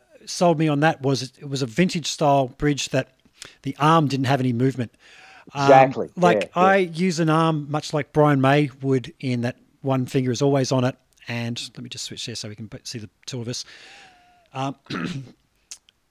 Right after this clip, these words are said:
Speaker 1: so I'm doing subtle things. And if there's any movement in the arm at all before it actually moves the bridge, I'm just,
Speaker 2: Yeah.
Speaker 1: "What is this?" And they've got it sussed in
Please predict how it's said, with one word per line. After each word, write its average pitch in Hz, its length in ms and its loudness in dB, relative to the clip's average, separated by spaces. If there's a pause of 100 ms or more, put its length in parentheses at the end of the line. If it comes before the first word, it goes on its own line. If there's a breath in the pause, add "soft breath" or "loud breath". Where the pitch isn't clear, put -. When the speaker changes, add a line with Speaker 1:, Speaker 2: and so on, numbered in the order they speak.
(120)
Speaker 1:
so 170 140 0
I'm 160 140 2
doing 196 200 4
subtle 180 360 4
things. 127 300 -2
And 151 80 -4
if 147 100 -2
there's 202 180 4
any 220 280 2
movement 170 520 2 (300)
in 160 140 -2
the 147 160 2
arm 147 360 2 (140)
at 143 180 -2
all 151 300 4
before 135 320 -2
it 127 60 2
actually 127 260 -2
moves 127 380 0
the 127 80 -10
bridge, 120 500 -2
I'm 120 160 -4
just, - 260 -8
Speaker 2:
Yeah. 117 180 8 (200)
Speaker 1:
"What 131 200 0
is 110 140 -4
this?" 117 340 -6
And 123 180 -6 (460 soft breath)
they've 139 200 0
got 135 140 -2
it 135 80 -10
sussed - 340 -6
in 123 220 -4